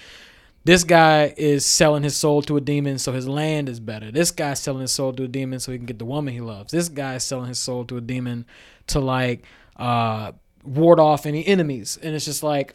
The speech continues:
oh, you're making deals with the devil to, like, get what you want, but it's hurting people. So this dude just comes along and is like, "Nah," like, and he's doing it for selfish reasons 'cause he's just like, "I'm gonna kill this demon 'cause I need my body back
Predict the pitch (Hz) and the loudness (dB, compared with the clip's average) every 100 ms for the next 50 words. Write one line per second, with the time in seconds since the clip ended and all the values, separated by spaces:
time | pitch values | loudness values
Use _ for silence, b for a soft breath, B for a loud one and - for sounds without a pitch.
0 | - 185 180 170 180 185 170 160 175 165 | 4 6 6 6 4 2 0 4 4 4
1 | 151 131 131 160 156 143 131 - 127 123 | 0 -4 2 4 4 2 -4 -8 -10 -8
2 | 120 160 143 139 139 151 151 131 131 123 | -4 -4 -4 -6 -4 -2 -2 -4 -8 -8
3 | 113 - 156 127 131 127 113 110 120 147 | -8 -2 -2 -2 -10 -10 -8 -8 -4 -4
4 | 143 143 131 120 - 131 117 117 117 113 | -2 0 -2 -4 -6 -6 -4 -4 -4 -6
5 | 110 92 - - - - - 95 - - | -8 -12 -10 -8 -8 -14 -14 -14 -16 -20
6 | B B B B B B 160 254 247 190 | B B B B B B 8 8 8 6
7 | 180 151 139 - 143 117 120 123 117 107 | 4 2 -4 -4 -2 -4 -6 -6 -6 -8
8 | 110 120 156 151 127 120 113 - 170 190 | -8 -2 0 0 -2 -4 -6 -2 0 2
9 | 190 170 147 147 180 160 143 139 131 135 | 4 4 2 2 2 2 -2 -4 -4 -4
10 | 120 110 107 151 139 117 117 110 | -6 -6 -2 -2 -2 -4 -8 -10